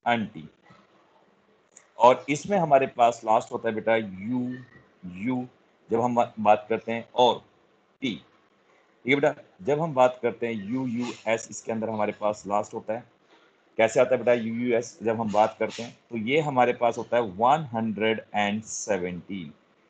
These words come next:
अन-, unseptium। ठीक है बेटा, तो इसमें ये first वाला होता है fluorine, fluorine का atomic number होता है नाइन। ठीक है बेटा, इसमें हम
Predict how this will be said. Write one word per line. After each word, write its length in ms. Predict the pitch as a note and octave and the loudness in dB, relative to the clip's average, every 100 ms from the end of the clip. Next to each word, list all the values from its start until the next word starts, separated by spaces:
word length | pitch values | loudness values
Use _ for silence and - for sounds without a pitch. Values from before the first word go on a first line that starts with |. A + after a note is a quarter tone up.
| _ _ _ - | _ _ _ 6
अन-, 300 | C#3+ E3+ F3+ - | 8 8 2 2
unseptium। 1000 | B2+ C3 C#3 - - - G#2 - F2 D#2+ | 2 2 -2 -14 -8 0 0 -2 -12 -12
ठीक 880 | D2+ _ _ _ _ _ - - C#3 | -14 _ _ _ _ _ -20 -6 -2
है 20 | |
बेटा, 160 | D3+ D3 | 0 -2
तो 600 | - _ _ C3 C3+ C3 | -6 _ _ 2 2 2
इसमें 300 | C3 C3+ E3+ | -4 -4 -4
ये 160 | F3+ E3+ | -2 -2
first 340 | - C#3+ D3 | 2 2 4
वाला 160 | D#3 C#3+ | 4 4
होता 180 | B2 C3+ | 4 2
है 60 | |
fluorine, 460 | C3+ A2+ G#2+ A#2+ D3 - _ | 0 0 -2 -2 -6 -12 _
fluorine 300 | A2+ A#2+ D3 | -2 0 0
का 120 | D3+ | 2
atomic 320 | C3 B2 B2 | 2 0 -4
number 200 | A#2 A2+ | -2 0
होता 200 | G#2+ G2+ | -2 0
है 100 | G#2+ G2+ | -2 2
नाइन। 300 | A2 A#2+ C#3 - - - _ - - - | 2 0 -4 -14 -20 -20 _ -20 -14 -2
ठीक 100 | A#2+ | 0
है 60 | |
बेटा, 200 | C3+ C3 - | 4 2 0
इसमें 240 | A#2+ A2 C3 | -6 -2 0
हम 160 | C3+ | 0